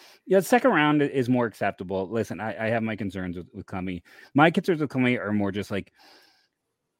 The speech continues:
I think he's probably a reliever, but he is, like, you know, cathedral ceilings, basement floors. Uh, and, and the one thing is, like, people are like, "Oh, Guardians are great at fixing mechanics." Yes, but they're not great at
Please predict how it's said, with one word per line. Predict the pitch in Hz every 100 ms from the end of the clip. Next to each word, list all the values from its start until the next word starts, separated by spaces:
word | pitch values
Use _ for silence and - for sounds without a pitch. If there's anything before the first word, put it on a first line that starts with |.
| _ _ _ _ _ _ -
I |
think | 170
he's | 156
probably | 165 147
a |
reliever, | 127 117 107 113 107 - _ _
but | 117 104
he | 113 127
is, | 110 92
like, | 98 92 - _ 101 _ _ -
you | 101
know, | 87
cathedral | - 120 127 110 110
ceilings, | - 110 110 107 104 101 -
basement | 101 - 101
floors. | - 104 107 107 - - _ _ -
Uh, | 92 92 92 92 98
and, | 113 117
and | 120 113 101
the | 123
one | 123 117
thing | 117
is, | 107
like, | 113
people | - 131 135
are |
like, | 143
"Oh, | 220 208 113
Guardians | 113 131 135 117
are |
great | 120
at | 123
fixing | - 104 123
mechanics." | 104 131 98 -
Yes, | 123 131 -
but | -
they're | 101
not | 110 120
great | 120 117
at | 104